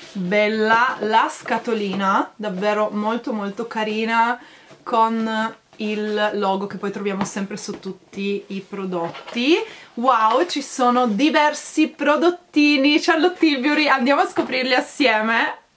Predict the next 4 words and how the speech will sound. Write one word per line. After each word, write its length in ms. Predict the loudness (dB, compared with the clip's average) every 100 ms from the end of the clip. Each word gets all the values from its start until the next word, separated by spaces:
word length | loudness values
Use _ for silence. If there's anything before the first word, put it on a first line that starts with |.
| 2
Adoro, 680 | 2 4 4 4 2 2 2
adoro 540 | 0 0 0 0 -2
questo 260 | -8 -8 -2
brand. 640 | 0 2 2 2 2